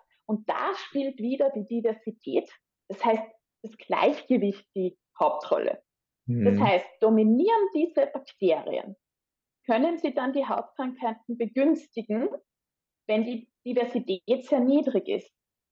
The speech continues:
Speaker 1: Deshalb kann man dann zum Beispiel durch die falsche Ernährungsweise oder eben durch den Stress, den wir vorher erwähnt haben, oder Beweglichkeitsmangel, kann es zu Ungleichgewicht können, ähm, kommen.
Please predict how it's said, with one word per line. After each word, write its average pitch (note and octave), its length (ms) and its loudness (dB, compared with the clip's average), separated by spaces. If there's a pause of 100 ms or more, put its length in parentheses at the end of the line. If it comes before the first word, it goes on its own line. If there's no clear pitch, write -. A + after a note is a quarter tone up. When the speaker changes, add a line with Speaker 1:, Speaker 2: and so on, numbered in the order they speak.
(100)
Speaker 1:
Deshalb A#3+ 380 0
kann B3+ 160 -2
man C4 100 -4
dann C4 120 -2
zum C4 140 -6
Beispiel B3+ 480 -4
durch B3 220 -8
die A#3+ 100 -12
falsche - 380 -6
Ernährungsweise B3 1080 -4
oder A#3+ 280 -2
eben G#3 320 -4
durch - 200 -12
den F3 80 -16
Stress, D#4+ 340 -2 (160)
den C4 120 -2
wir B3+ 180 -2
vorher A#3 320 0
erwähnt G#3+ 440 -6
haben, - 280 -14
oder G3+ 200 -14
Beweglichkeitsmangel, C4 840 -4 (580)
kann A#3+ 160 4
es A3 100 -2
zu - 140 0
Ungleichgewicht C#4+ 800 2
können, B3+ 240 0 (180)
ähm, A#3 260 4
kommen. C4+ 360 2